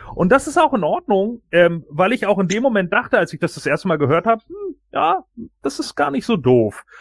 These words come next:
Und da habe ich gedacht, vielleicht ist der Film smart. Und das ist er in vielen Punkten einfach nicht. D-, der, die Sache ist die, bei Marvel, Marvel weiß, das sind Superhelden.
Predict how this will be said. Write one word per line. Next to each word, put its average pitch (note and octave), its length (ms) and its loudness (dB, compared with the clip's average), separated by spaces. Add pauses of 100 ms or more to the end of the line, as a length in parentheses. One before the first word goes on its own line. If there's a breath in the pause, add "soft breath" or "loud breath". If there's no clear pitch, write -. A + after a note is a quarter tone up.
(120 loud breath)
Und E3+ 100 2
da A3 80 6
habe C4 80 2
ich - 80 -4
gedacht, C4+ 420 0
vielleicht E4+ 260 0
ist D4 140 -4
der D#4 80 4
Film D#4 260 -2
smart. D#4 640 -2 (320 loud breath)
Und F#3 240 -2 (120)
das - 180 -2
ist C#4+ 120 -4
er D4+ 120 2
in G#3+ 80 -2
vielen F#3+ 320 0
Punkten B2+ 340 -2
einfach G#2+ 360 -4
nicht. G#2+ 300 -4
D-, C3+ 200 -10
der, G3 100 4
die F3 200 -4
Sache D#4 260 2
ist A#3+ 220 0
die, C#3+ 100 -2
bei C#3+ 160 2
Marvel, B3+ 460 2 (260)
Marvel C4 520 4
weiß, F#3 380 2
das C#3 180 -2
sind F3+ 200 2
Superhelden. A2 680 -2